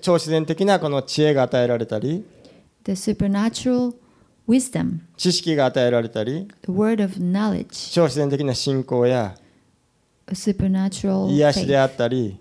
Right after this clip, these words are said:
Speaker 2: faith. Healing.
Speaker 1: 奇跡、
Speaker 2: Miracle.
Speaker 1: 預言、
Speaker 2: Prophecy.
Speaker 1: 霊を見分ける力、
Speaker 2: Discerning of spirits.
Speaker 1: 異言、
Speaker 2: Tongues.
Speaker 1: そして異言を解き明かす力が与えられている。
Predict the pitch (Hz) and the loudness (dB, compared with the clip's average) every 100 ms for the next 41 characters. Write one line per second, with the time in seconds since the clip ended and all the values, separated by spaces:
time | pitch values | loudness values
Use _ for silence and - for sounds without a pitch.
0 | 185 - 220 208 170 151 180 - - 151 | -18 -4 0 0 0 -4 -6 -10 -4 -2
1 | 143 147 117 101 - _ _ _ _ 208 | -2 -2 -4 -6 -16 _ _ _ _ 0
2 | 214 214 - - 107 117 120 131 135 113 | 0 -2 -6 -10 -2 2 2 2 2 0
3 | 98 - _ - 208 208 190 - - - | -4 -12 _ -6 -2 -2 -2 -4 -8 -6
4 | 120 147 156 143 139 131 143 123 113 - | 0 4 4 4 2 2 0 -2 -6 -4
5 | 123 107 87 - 185 - 214 208 202 196 | 0 0 -2 -6 -4 0 2 4 4 0
6 | 185 - - - 127 127 131 139 117 98 | -4 -8 -8 -8 -4 0 2 2 2 -2
7 | - _ - _ - - 214 196 - 196 | -14 _ -20 _ -20 -4 0 2 2 0
8 | 151 160 135 139 147 147 147 143 147 143 | -2 2 2 4 2 2 -2 -2 0 0
9 | 127 - - 190 180 127 139 131 131 120 | -4 -8 2 4 6 2 2 2 2 -2
10 | 117 104 98 | -4 -6 -6